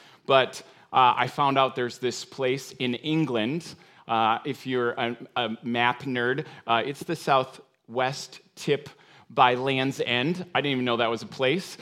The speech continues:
but anyway, Cornwall, England, has this beach called Lego Beach. Have you guys heard of Lego Beach before? Nobody?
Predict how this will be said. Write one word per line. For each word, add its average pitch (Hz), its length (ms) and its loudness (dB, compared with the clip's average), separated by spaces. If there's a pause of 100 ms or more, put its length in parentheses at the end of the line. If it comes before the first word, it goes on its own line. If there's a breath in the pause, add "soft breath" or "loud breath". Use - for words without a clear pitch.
(160 loud breath)
but - 260 4 (220 loud breath)
anyway, 170 480 4 (260 loud breath)
Cornwall, 156 800 6 (140 loud breath)
England, 147 520 2 (120)
has 160 260 2
this 143 240 -4
beach 139 560 -4
called 135 380 -2
Lego 135 540 2
Beach. 127 440 -6
Have 117 120 -6
you 123 40 -8
guys 147 220 0
heard 165 160 -4
of 147 160 -8
Lego 151 480 2
Beach 147 400 -8
before? 165 360 -2
Nobody? 156 440 -2